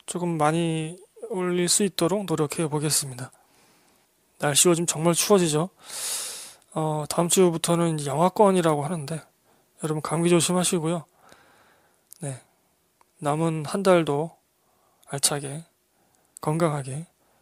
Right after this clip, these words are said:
보내시길 바라겠습니다. 저는 그럼 여기서 인사드리고요. 아, 아마 며칠 후에 다시 영화제 설문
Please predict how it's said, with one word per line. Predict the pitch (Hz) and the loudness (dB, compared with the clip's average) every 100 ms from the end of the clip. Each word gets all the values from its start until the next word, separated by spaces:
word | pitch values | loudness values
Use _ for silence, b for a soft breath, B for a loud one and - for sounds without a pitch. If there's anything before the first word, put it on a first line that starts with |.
| _ _ _ _ - | _ _ _ _ -12
보내시길 | 143 135 - 160 151 143 | -8 -4 -4 -4 -6 -6
바라겠습니다. | - 160 170 - 160 147 139 - _ _ _ _ _ _ _ _ _ _ - | -4 0 2 0 -2 -4 -4 -8 _ _ _ _ _ _ _ _ _ _ -10
저는 | - 165 160 | -4 -4 -4
그럼 | - 156 165 | -4 -4 -2
여기서 | 151 139 135 143 190 - | -2 -2 -2 -6 -8 -8
인사드리고요. | 165 151 139 151 - 160 147 151 185 - B B B B B - | -4 -2 -4 -4 -2 -2 0 2 2 -2 B B B B B -6
아, | 151 147 151 147 147 | -4 -2 -2 -4 -4
아마 | 160 170 170 170 170 170 165 B - | -2 0 0 2 2 0 -4 B -2
며칠 | 160 - 208 | 0 2 2
후에 | 220 202 | 4 4
다시 | 165 - 190 - b b b b b b _ | 4 2 0 -4 b b b b b b _
영화제 | 151 160 170 | 0 2 2
설문 | 165 214 202 196 180 165 156 | 2 2 2 2 2 -2 -8